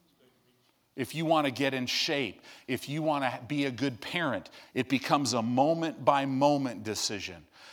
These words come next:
It becomes, if you want to be a good husband or a good wife, if, if I want to be a, a, a qualified minister that pleases the Lord,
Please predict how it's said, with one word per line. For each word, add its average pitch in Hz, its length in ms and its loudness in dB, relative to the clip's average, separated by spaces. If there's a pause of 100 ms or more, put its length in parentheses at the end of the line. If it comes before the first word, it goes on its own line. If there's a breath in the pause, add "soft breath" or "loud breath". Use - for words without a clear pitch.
It 147 160 2
becomes, 139 540 0 (140 loud breath)
if 135 140 -6
you 151 120 -2
want 151 160 6
to - 20 -2
be 139 180 4
a 127 60 2
good 131 420 2 (240 loud breath)
husband 135 540 2
or 120 100 0
a 117 60 -2
good 127 300 0
wife, 143 380 2 (220 loud breath)
if, 135 220 -4
if 139 180 -2
I 147 160 8
want 160 240 6
to 139 60 0
be 135 340 0 (240 loud breath)
a, 131 60 6
a, 117 540 6
a 120 60 0
qualified 139 840 6
minister 143 500 0
that 113 180 -4
pleases 147 540 -2
the 127 100 0
Lord, 135 340 2